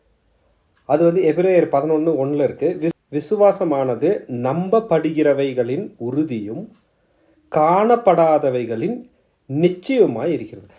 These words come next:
நம்பிக்கை அப்படிங்கிறது பார்த்தீங்கன்னா நம்மளுக்கு ஒரு விஷன், நம்மளுக்குள்ளே இருக்கிற ஒரு ஃபீலிங், இது எப்படி நடக்கும்? அப்போ நம்மளுக்குள்ள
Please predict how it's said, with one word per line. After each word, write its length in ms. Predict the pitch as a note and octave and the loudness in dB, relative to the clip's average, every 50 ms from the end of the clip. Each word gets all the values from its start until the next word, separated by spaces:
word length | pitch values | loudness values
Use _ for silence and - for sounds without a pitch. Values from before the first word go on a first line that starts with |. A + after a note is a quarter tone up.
| _ _ _ _ | _ _ _ _
நம்பிக்கை 640 | D3 D#3+ F3 A3 A#3 C4 C4+ C4+ - C#4 C4 G3+ | 0 0 0 0 0 -2 -4 -4 -4 -2 -2 -2
அப்படிங்கிறது 500 | E3 D3 D3+ F3 F#3+ E3 E3 E3 D#3+ F#3+ | -2 -2 -2 -4 -4 -2 -4 -4 -4 -4
பார்த்தீங்கன்னா 460 | F3 D3 C3+ C3+ - F3+ F#3+ F#3 D#3+ | -4 -4 -6 -4 -4 -4 -4 -2 -4
நம்மளுக்கு 280 | C#3+ D#3 F3+ G3+ F#3 - | -4 -4 -6 -6 -6 -6
ஒரு 200 | C3 A#2+ C#3 F3 | -8 -6 -6 -6
விஷன், 540 | E3+ D#3+ E3+ F#3+ F3 - E3+ B2 F#2+ - - _ _ _ _ _ - | -6 -2 -2 -2 -2 -2 -2 -4 -4 -8 -14 _ _ _ _ _ -6
நம்மளுக்குள்ளே 540 | D3 D3+ E3+ F3+ F#3 F3 - F3 F3 F3+ G3 | -6 -4 -4 -4 -6 -6 -6 -6 -6 -4 -2
இருக்கிற 580 | G3+ F3+ D3+ D3 D3+ D3+ - - E3 D#3+ - - | -2 0 -2 -2 -4 -6 -6 -6 -6 -6 -6 -10
ஒரு 440 | - A#2 B2 C3 D3 F3 A3 A3+ - _ _ _ _ _ _ _ _ _ _ _ - | -10 -8 -4 -2 -2 -4 -4 -6 -14 _ _ _ _ _ _ _ _ _ _ _ -4
ஃபீலிங், 400 | G3 F#3+ E3+ D3+ A#2 F2+ - - _ _ - - - - | -4 0 0 0 -2 -4 -8 -16 _ _ -20 -20 -20 -8
இது 180 | - D#3 D3 D3 | -6 -2 0 0
எப்படி 320 | D3 D3+ D#3 - F#3 F#3 | 0 -2 -2 0 0 2
நடக்கும்? 300 | D#3+ C#3+ C3 C3 C#3 B2+ | 2 0 -2 -4 -4 -6
அப்போ 140 | B2+ - F#3 | -4 -4 -4
நம்மளுக்குள்ள 640 | E3+ D#3 D#3 E3+ F3+ F#3 F3+ - G3 G#3 G#3+ G3+ - | -4 -2 -4 -4 -6 -8 -8 -8 -6 -6 -4 -6 -6